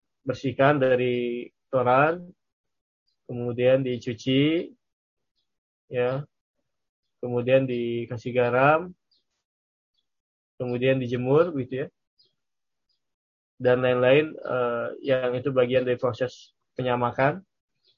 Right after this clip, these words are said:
maka setelah itu kulit tersebut bisa digunakan atau dimanfaatkan, gitu.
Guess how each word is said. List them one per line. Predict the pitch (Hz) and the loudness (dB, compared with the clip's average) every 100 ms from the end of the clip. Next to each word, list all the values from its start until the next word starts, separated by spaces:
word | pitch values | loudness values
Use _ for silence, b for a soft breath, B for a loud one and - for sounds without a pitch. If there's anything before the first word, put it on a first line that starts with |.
| _ _ _ _ - | _ _ _ _ -8
maka | 120 143 | -4 -2
setelah | 139 131 123 | -2 0 0
itu | 117 135 | -2 -6
kulit | 127 123 | -4 -4
tersebut | - 113 - 123 139 | -6 -14 -12 -8 -6
bisa | 120 107 | -8 -4
digunakan | 120 117 117 - _ _ _ _ _ _ _ - 123 117 113 127 | -4 -4 -10 -12 _ _ _ _ _ _ _ -8 -6 -4 -4 -4
atau | 127 | -4
dimanfaatkan, | 120 123 123 117 120 117 120 113 | -6 -6 -8 -6 -6 -6 -10 -12
gitu. | - | -16